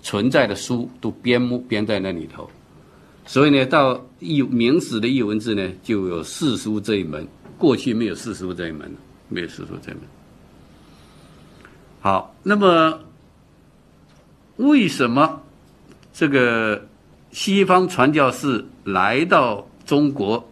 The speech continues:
要翻译四书，要翻译四书，这是有原因的。那么一个很主要原因呢，就是四书呢是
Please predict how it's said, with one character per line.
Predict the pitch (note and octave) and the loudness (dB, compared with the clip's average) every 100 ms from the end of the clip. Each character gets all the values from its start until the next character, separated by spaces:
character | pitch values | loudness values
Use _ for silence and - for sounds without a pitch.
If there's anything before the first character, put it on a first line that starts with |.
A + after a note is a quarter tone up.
| - | -2
要 | C3 G2+ - _ | 0 0 -2 _
翻 | - C3+ C3+ | -2 2 2
译 | C3+ | 0
四 | - C3 | -4 -4
书， | - A2 - - _ _ - | -2 -4 -6 -20 _ _ -10
要 | F#2+ | -8
翻 | F2+ F#2+ | -6 -6
译 | F#2 | -6
四 | - F2+ | -8 -10
书， | E2 F#2 - | -10 -12 -6
这 | G#2 | -4
是 | G#2+ | -2
有 | F2+ D#2 | -4 -4
原 | E2 F2 | -2 0
因 | A2+ A#2+ | 2 2
的。 | A2 - - _ _ _ _ _ _ _ _ _ _ _ _ _ _ _ _ _ - | 0 -4 -16 _ _ _ _ _ _ _ _ _ _ _ _ _ _ _ _ _ -4
那 | - E3 | 2 6
么 | E3+ | 6
一 | D#3+ | 4
个 | D#3 | 2
很 | E3+ D#3+ | 0 0
主 | A2 | 2
要 | B2+ | 2
原 | A2+ G#2+ | 2 0
因 | A2+ | 0
呢， | A2+ G#2+ | -2 -2
就 | G#2 | -2
是 | G#2 | -2
四 | F#2+ - F3+ B2+ | -4 -2 0 2
书 | C3 B2+ | 2 2
呢 | A#2+ A#2 | 2 0
是 | A2 G#2 | -2 -2